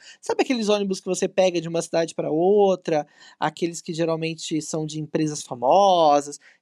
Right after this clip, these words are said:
Aquele monopólio, né, Carol? Vamos falar a verdade? A maioria das empresas estão aí, ó, segurando tudo pra si. A gente que é do Vale do Paraíba, eu sou de São José, a Carol de Guaratinguetá,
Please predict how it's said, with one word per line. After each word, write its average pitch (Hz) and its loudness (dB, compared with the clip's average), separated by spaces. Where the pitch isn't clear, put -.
Aquele 453 0
monopólio, 311 0
né, 196 -8
Carol? 180 -6
Vamos 254 -10
falar 233 -6
a 190 -6
verdade? 156 -6
A 233 -6
maioria 277 -4
das 262 -6
empresas 226 -4
estão 233 -4
aí, 220 -4
ó, 190 2
segurando 226 -8
tudo 285 -6
pra 302 -2
si. 156 -10
A 214 0
gente 247 -6
que - -4
é 240 0
do 208 -6
Vale 185 0
do 170 -12
Paraíba, 160 -4
eu 156 -2
sou 156 -8
de 156 -12
São 156 -12
José, 170 0
a 175 -4
Carol 156 -2
de 151 -14
Guaratinguetá, 147 -2